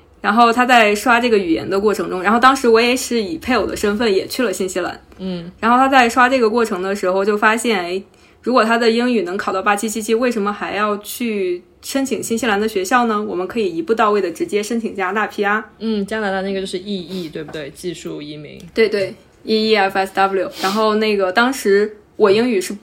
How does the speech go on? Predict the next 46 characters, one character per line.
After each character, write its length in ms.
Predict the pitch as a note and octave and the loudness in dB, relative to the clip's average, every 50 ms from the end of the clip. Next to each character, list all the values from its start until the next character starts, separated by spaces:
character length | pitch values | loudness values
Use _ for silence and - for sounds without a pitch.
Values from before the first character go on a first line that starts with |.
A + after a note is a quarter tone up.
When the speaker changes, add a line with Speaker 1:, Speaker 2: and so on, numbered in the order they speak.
| _ _ _ | _ _ _
Speaker 1:
不 80 | - G#3 | -6 -4
太 200 | G3 A#3+ A#3+ A3+ | 2 2 2 2
好 260 | A3+ - G3 E3+ - | 4 2 -2 -2 -2
的， 120 | - - - | -8 -8 -4
就 160 | - G#3 G#3 | -2 -2 -2
是 200 | G#3 G#3+ G3 G3 | 0 0 0 0
打 180 | G3 G3+ G3 A3 | 2 2 2 2
死 120 | - - | 2 0
我 80 | G#3+ F3 | 0 0
都 80 | - | -2
刷 160 | F#3+ - G#3 F#3+ | -2 0 0 0
不 60 | F#3 | 0
到 120 | F#3+ F#3 | -2 0
八 140 | F3+ F#3+ F#3 | 0 0 0
七 160 | F#3 - G3+ F#3+ | 0 -2 -8 -8
七 140 | - F3+ | -10 -12
七。 280 | F3+ - - F#3+ F3+ F3 C4 - - - - - | -12 -10 -8 -6 -6 -6 -8 -14 -16 -20 -20 -18
Speaker 2:
他 200 | - - A#3+ C4 | -6 -2 0 0
英 200 | C4+ C4+ B3+ A#3+ | 2 2 2 2
语 100 | A3 G#3+ | 2 2
比 100 | F3+ F3+ | 0 0
较 160 | F3 F3 F3+ G#3 | 0 2 0 0
好， 200 | F#3+ D3+ C#3 D3 | 0 -2 -4 -2
他 140 | G3+ G3+ | -2 -2
刷 160 | G#3 G#3 G3+ G3+ | 0 0 0 2
到 140 | G3 G3 | 2 2
了 100 | F#3+ F3 | 2 0
八 160 | E3 E3 D#3+ E3 | 0 -2 -4 -4
七 140 | F#3 D#3+ | -4 -8
七 120 | E3+ F3 D#3+ | -10 -12 -12
七 140 | D#3+ D#3 D#3 | -12 -12 -12
吗？ 240 | D3+ C#3+ D3+ E3 - _ _ | -12 -12 -14 -16 -18 _ _
Speaker 1:
对， 200 | - A#3 G#3+ G3 G3+ | 2 4 4 4 6
他 160 | A3+ C4 B3 | 6 6 6
英 180 | B3+ C4 C4+ | 6 4 2
语 60 | B3+ G3+ | 0 0
比 100 | F#3+ G3 | 0 0
较 180 | F#3 F3+ F#3+ | 0 0 0
好， 200 | G3 - F#3+ F3+ | 0 -2 -4 -4
我， 180 | F3+ F3+ F#3+ F#3+ | -2 -4 -2 -2
我， 200 | - E3+ F#3+ - - | -2 -2 -4 0 0
我 80 | A3 | 2
挺 160 | A3 A#3 G3 | 2 2 2
学 200 | F#3 - F3+ E3+ | 2 0 -4 -4
渣 240 | E3 F#3+ F#3 F#3 F#3 F#3 | 0 2 4 4 4 2
的。 160 | F#3+ G3 | 0 -6